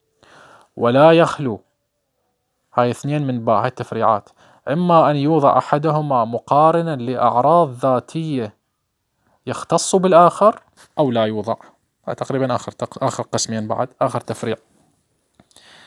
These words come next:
آه، إذا لم يقعان العلمان، إذا لم يقع العلمان تحت علم ثالث، فلا يخلو إما أن يوضع أحدهما مقارن لأعراض ذاتية للآخر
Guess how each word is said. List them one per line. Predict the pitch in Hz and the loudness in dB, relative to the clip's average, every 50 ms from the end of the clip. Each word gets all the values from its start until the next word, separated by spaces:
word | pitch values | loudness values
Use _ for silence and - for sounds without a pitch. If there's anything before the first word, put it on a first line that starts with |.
| - - - _ _ _ _ _ _ _ _ - - | -20 -20 -20 _ _ _ _ _ _ _ _ -16 -12
آه، | 120 113 117 113 107 117 | -8 -6 -4 -2 -2 0
إذا | 127 135 127 123 | 2 2 4 4
لم | 135 156 170 170 | 4 2 2 2
يقعان | 160 - - 151 131 143 143 139 135 131 | 0 2 2 2 2 4 2 0 0 -2
العلمان، | 127 127 110 - 123 127 127 123 127 131 131 127 127 123 120 - - _ _ 127 | -4 -6 -4 -4 -4 -2 -2 -2 -2 -2 -2 -2 -4 -6 -10 -16 -20 _ _ -6
إذا | 127 127 127 120 | 0 2 2 2
لم | 127 147 160 160 | 2 2 0 0
يقع | 143 139 127 - - 131 - - - - _ _ _ _ - | -2 -2 0 0 0 0 0 -2 -10 -20 _ _ _ _ -8
العلمان | 127 127 120 123 131 127 127 131 135 131 127 - | -8 -6 -6 -6 -6 -6 -4 -4 -4 -6 -6 -8
تحت | - - - - - 135 | -12 -12 -14 -6 -4 -2
علم | 117 123 127 127 123 120 113 | -2 -2 -2 -4 -4 -6 -8
ثالث، | 107 - - 117 110 110 110 - - - - - - - _ _ _ _ _ - _ _ _ _ _ _ _ | -10 -6 -4 -4 -2 -2 -4 -8 -12 -16 -20 -20 -20 -20 _ _ _ _ _ -20 _ _ _ _ _ _ _
فلا | - - 123 117 143 170 175 | -6 -4 0 4 4 6 6
يخلو | 156 131 - - 127 123 120 - | 4 2 0 -4 -8 -8 -6 -6
إما | 156 170 170 156 147 120 | -6 -4 -2 0 0 0
أن | - 131 | -2 -2
يوضع | 139 165 165 151 156 - - | -2 -2 0 2 2 0 0
أحدهما | 135 - - 143 143 151 143 143 147 135 135 131 123 | -2 -4 -4 -2 -2 -2 -4 -4 -4 -4 -2 -2 -2
مقارن | 120 123 120 - - 160 165 175 170 160 147 | -4 -6 -8 -4 -2 2 2 2 2 0 -2
لأعراض | 135 143 135 113 123 127 139 151 170 170 143 | -4 -2 -2 0 0 0 2 2 2 2 0
ذاتية | 131 135 135 127 117 - - 160 156 147 131 127 | 0 0 0 0 0 -2 -6 -4 -4 -4 -2 -2
للآخر | 143 139 - 131 127 113 - - 147 | -2 -2 0 -2 -2 -2 -4 -6 -6